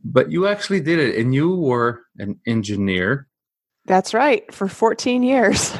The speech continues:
Speaker 2: <laughs>
Speaker 1: So how does somebody give that up? That's, uh, you are engineer employed, right? That's,
Speaker 2: Yeah.
Speaker 1: uh, that's a good point too. And you gave that up, and now you do this full time. Your own business is The Nutrition Doula.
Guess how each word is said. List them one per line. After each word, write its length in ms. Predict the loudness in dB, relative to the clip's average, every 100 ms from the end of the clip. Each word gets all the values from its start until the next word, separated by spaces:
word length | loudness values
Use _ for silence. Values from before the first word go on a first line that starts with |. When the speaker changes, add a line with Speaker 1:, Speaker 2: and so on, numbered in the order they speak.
| -14
Speaker 2:
<laughs> 200 | -20 -12
Speaker 1:
So 580 | -4 0 2 2 0 -6 -18 -18 -18 -20 _ -6
how 180 | 0
does 220 | 2 0 0
somebody 540 | 0 2 0 0 -4 -14 -14
give 280 | 0 0 2
that 260 | 2 2 4
up? 260 | 2 2 -4 _ -20 _
That's, 340 | 0 0 0 0
uh, 600 | 2 4 2 0 -2 -2
you 440 | -4 0 4 4
are 80 | 4
engineer 600 | 2 0 0 0 0 -2 _ _ -2
employed, 640 | -2 -2 0 2 2 0
right? 340 | 0 2 2 0
That's, 360 | -6 -6 -8 0
Speaker 2:
Yeah. 120 | 2
Speaker 1:
uh, 280 | 2 -2 -6 -16 -20 -20 -6
that's 240 | -4 -2 -4
a 40 |
good 260 | 0 0 0
point 340 | -4 -4 -2
too. 260 | 0 0 -2 -4
And 240 | -2 0
you 80 | 0
gave 220 | 0 2 4
that 140 | 4
up, 180 | 2 0
and 100 | -2
now 180 | 0 0
you 200 | -2 -8
do 220 | -6 -4
this 320 | -2 -2 -4 -12 _ _ _ -14
full 280 | 0 0
time. 340 | 2 0 0 2
Your 240 | 2 2
own 220 | 2 4 4
business 400 | 2 2 0 2
is 220 | 0 2
The 120 | 0
Nutrition 560 | 0 -2 -2 -2 -2 0
Doula. 340 | 0 0 -2